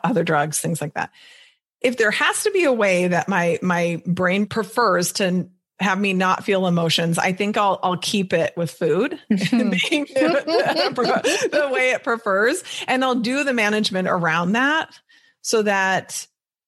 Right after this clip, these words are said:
Speaker 1: like, that feels, like, manageable to me. I'll just stick with this one thing. I don't wanna have to swap it, right? Now I have no issues with food, but now I, you know,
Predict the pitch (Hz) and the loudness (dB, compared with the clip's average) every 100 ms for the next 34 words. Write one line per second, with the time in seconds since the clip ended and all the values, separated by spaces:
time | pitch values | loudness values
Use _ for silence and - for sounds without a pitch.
0 | - 185 208 - 214 240 - - 233 220 | -4 0 0 -2 -2 0 -2 -2 0 2
1 | 214 180 180 175 175 175 170 170 - 170 | 2 0 0 2 2 2 0 -2 0 0
2 | 156 - 196 262 254 - 196 190 190 180 | 0 0 0 2 -2 0 -2 -2 -2 -2
3 | 180 170 165 165 196 226 247 220 202 180 | 0 0 0 -2 -2 0 0 0 0 0
4 | 170 - 170 156 151 - 175 175 190 185 | 0 2 2 2 0 0 0 0 0 2
5 | 190 185 190 190 180 180 165 175 196 180 | 2 2 2 2 0 0 0 -2 0 0
6 | 170 190 180 170 165 165 143 185 170 143 | 2 0 2 2 2 0 0 2 2 2
7 | 147 | 0